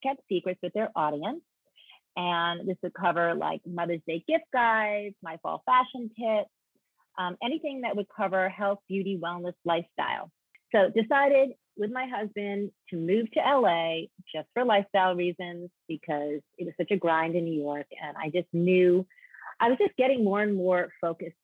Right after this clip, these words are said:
on health and wellness. And I just, I just knew that, you know, I needed a place, I needed nature, I just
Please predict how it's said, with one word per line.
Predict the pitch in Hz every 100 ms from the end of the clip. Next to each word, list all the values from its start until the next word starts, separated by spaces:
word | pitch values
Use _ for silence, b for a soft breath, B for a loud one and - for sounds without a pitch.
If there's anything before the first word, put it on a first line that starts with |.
| -
on | 165 156 160
health | 165 170 156
and | 175 147
wellness. | 151 147 143 160 _ _ _ _ -
And | 151 151 143 -
I | 170 156
just, | 175 170 _
I | 180
just | 170 185
knew | 175 165 170 170
that, | 156 160 - _ _ _ -
you | 160
know, | 147 151
I | 165
needed | 165 170 165
a | 165
place, | - 165 156
I | 160
needed | 160 165 156
nature, | 156 156 - 160 147 147 -
I | 156 151 156
just | 170